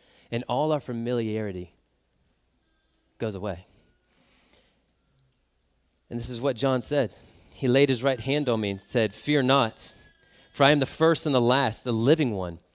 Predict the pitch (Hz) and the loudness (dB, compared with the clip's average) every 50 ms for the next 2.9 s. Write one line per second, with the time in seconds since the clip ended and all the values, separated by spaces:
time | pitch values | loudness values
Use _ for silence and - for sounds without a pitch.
0 | _ _ _ - _ - 135 139 123 113 131 135 135 131 120 120 113 110 104 127 | _ _ _ -10 _ 0 0 0 2 2 4 4 4 4 2 2 -2 -2 -2 0
1 | 151 156 156 139 131 131 131 135 131 135 143 147 156 156 143 - - 139 139 143 | 2 4 4 4 4 4 4 4 6 6 6 6 6 4 4 2 0 0 0 0
2 | 147 139 131 143 156 147 127 113 110 110 123 139 151 156 127 123 120 | 0 0 0 0 2 2 2 2 2 0 0 0 0 0 -2 -4 -6